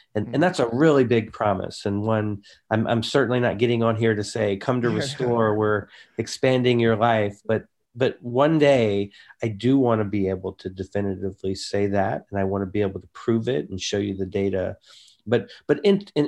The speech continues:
Speaker 1: in, intellectually, if you do certain things, and the sooner you start doing them, it does, in fact, affect your health span. And,
Speaker 2: Oh, yeah.
Speaker 1: and so why not do them?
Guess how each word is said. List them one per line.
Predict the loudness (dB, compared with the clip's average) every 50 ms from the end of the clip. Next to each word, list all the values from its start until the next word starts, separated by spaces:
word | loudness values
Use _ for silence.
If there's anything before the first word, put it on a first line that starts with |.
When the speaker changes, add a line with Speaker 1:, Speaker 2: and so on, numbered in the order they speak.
| 0 0
Speaker 1:
in, | 2 2 2 2 2
intellectually, | 2 2 4 4 4 4 2 0 0 2 4 4 4 4 2 -2 -4 -6 -10 -20 _ _ _ -2
if | -2 -2 -2 -2
you | 0 2 4 4
do | 4 4 4 2 2
certain | 0 0 0 0 0 0 -2 -4 -2
things, | 0 2 4 4 4 2 2 0 -2 -4 -4 -2 -2
and | -2 -2
the | -2
sooner | -4 -2 -2 0 0 0
you | 0 0 -2 -4
start | -2 -2 -2 -2 -2 -2
doing | 0 0 2 2 2 0 -2 -2
them, | -2 -2 -2 -4 -4 -6 -8 -6 -4
it | -4 -4 0 2
does, | 2 2 2 2 0
in | -4 -4 -2
fact, | -2 -2 -2 -4 -6 -10 -12
affect | -8 -2 -2 -2 -2 -2 -6 -6 -4
your | -4
health | -2 -2 -2 -2 -4 -6
span. | -10 -8 -6 -6 -6 -6 -6 -8 -8
And, | -8 -10 -10
Speaker 2:
Oh, | -12 -12 -12
yeah. | -12 -14 -14 -16 -14 -8 -8
Speaker 1:
and | -8 -8 -8
so | -6 -4 -2 2
why | 2 2 4
not | 4 2 2 0
do | 0 -2 -2
them? | -2 -4 -8 -12